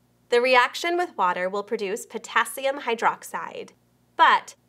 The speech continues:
we will not be able to see the product since it will be dissolved in water. To detect the presence of potassium hydroxide, which is a base,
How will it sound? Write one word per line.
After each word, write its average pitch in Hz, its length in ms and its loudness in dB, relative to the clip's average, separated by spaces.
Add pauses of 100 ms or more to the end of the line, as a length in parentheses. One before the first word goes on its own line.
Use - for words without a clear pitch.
(140)
we 311 120 -6
will 330 140 -2
not 330 320 0
be 320 120 -6
able 277 220 -2
to 254 140 -8
see 269 360 -10
the 294 100 -4
product - 580 -10
since 233 340 -4
it - 100 -4
will 233 140 2
be 185 260 -10
dissolved 190 760 0
in 220 180 -6
water. 269 500 4 (1080)
To 302 120 -6
detect 285 580 -2
the 247 80 -6
presence 233 760 -2
of 214 200 -4
potassium 254 640 -2
hydroxide, 185 920 -2 (280)
which 240 380 4
is 233 140 -2
a 208 60 -2
base, 214 680 -4